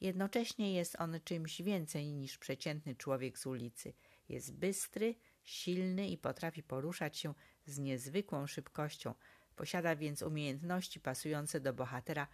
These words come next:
w dosłownym znaczeniu tego słowa.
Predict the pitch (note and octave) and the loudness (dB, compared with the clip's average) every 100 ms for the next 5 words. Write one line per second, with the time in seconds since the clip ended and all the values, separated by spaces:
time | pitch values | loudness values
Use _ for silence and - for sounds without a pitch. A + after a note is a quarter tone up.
0 | - - - C3 B2+ - F3+ F3 E3+ D3+ | -12 -18 -4 0 2 2 2 2 0 -2
1 | C3+ B2+ - C#3+ C3+ B2 B2+ B2 B2+ - | -2 -2 -2 -2 -2 -2 -4 -4 -4 -6
2 | - A#2+ B2 | -4 -4 -4